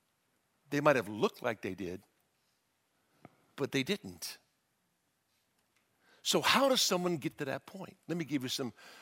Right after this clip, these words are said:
some ways to understand that, okay? The first way is because of persecution. Persecution. Listen to what Jesus says in Matthew chapter twenty-four, verse number nine.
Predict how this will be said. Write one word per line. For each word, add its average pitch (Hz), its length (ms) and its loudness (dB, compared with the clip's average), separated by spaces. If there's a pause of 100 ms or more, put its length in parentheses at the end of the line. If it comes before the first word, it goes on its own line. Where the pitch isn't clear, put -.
(120)
some - 300 -6
ways 120 240 0
to - 80 -6
understand - 400 -8
that, - 120 -20 (840)
okay? 175 300 2 (500)
The 151 80 -4
first 233 280 2
way 156 320 4 (1500)
is 170 160 6
because 135 360 -2
of 147 120 -10
persecution. - 580 -6 (1900)
Persecution. 185 680 0 (1080)
Listen 277 160 0
to 240 80 4
what 202 100 8
Jesus 147 400 0
says 131 300 4
in 117 120 -6
Matthew 131 320 2
chapter 127 280 0
twenty-four, 117 640 -4 (880)
verse 151 180 2
number 131 140 2
nine. 120 320 4